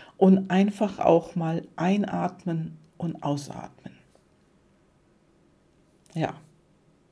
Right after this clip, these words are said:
Also ich hoffe, dass es dir immer noch gut geht.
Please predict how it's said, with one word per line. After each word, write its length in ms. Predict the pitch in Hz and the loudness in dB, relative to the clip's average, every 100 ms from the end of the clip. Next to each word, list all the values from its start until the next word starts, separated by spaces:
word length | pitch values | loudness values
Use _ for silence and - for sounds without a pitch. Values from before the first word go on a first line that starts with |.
| _ _ _ _ _ _ _ - | _ _ _ _ _ _ _ -6
Also 180 | 170 165 | 2 4
ich 160 | 160 | 4
hoffe, 420 | 214 190 160 180 240 - - _ - | 2 2 4 4 2 -10 -20 _ -2
dass 180 | 165 | 0
es 180 | 156 156 | 0 -4
dir 220 | - 214 | 0 4
immer 200 | 190 196 | 4 4
noch 240 | 185 180 - | 2 0 0
gut 260 | 247 247 | -2 -2
geht. 320 | - 123 - | -4 -6 -6